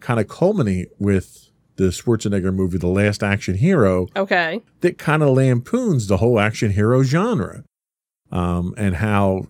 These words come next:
Speaker 1: they made fun of it. And, you know, they, they kind of acknowledged the ridiculousness of some
Speaker 2: Mm-hmm.
Speaker 1: of the stuff.
Speaker 2: Right.
Speaker 1: Uh, so it was very good. It was very long. I was kinda surprised at how long it was because of how much material was presented.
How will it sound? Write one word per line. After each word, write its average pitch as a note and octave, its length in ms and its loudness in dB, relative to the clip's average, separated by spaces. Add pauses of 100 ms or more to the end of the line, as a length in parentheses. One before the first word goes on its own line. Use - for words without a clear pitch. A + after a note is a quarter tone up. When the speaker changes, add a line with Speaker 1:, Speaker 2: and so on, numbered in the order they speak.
Speaker 1:
they G#2 320 -2
made F#2+ 240 0
fun D#3+ 240 0
of D3 120 0
it. D3 400 2
And, F2 440 -2 (1800)
you F2+ 100 -4
know, F2 100 -2
they, G2+ 280 -2
they A2 140 -2
kind B2 220 -2
of G#2 80 0
acknowledged G#2 960 -2 (260)
the F#2+ 100 -2
ridiculousness F#2+ 960 -2
of E2 140 -4
some A#3 220 2
Speaker 2:
Mm-hmm. - 20 4
Speaker 1:
of A#3 140 2
the D#2+ 60 -2
stuff. - 480 -12
Speaker 2:
Right. E3+ 360 -2 (340)
Speaker 1:
Uh, D#2+ 240 -4
so D3+ 160 0
it E3 40 2
was F3 100 2
very G#3 360 2
good. A2+ 400 0 (120)
It C3 40 0
was A#2 140 4
very A#2+ 640 0
long. G2+ 320 4
I F2+ 160 0
was F2 240 -4
kinda D3+ 240 -2
surprised B2+ 400 0
at F2 80 0
how G2 140 0
long F#2+ 280 2
it D#2+ 60 -2
was A2+ 240 2
because F2+ 240 -2
of E2+ 80 -6
how - 280 -4
much G2+ 220 -2
material A2 500 0
was E2+ 180 -4
presented. F#2+ 600 -2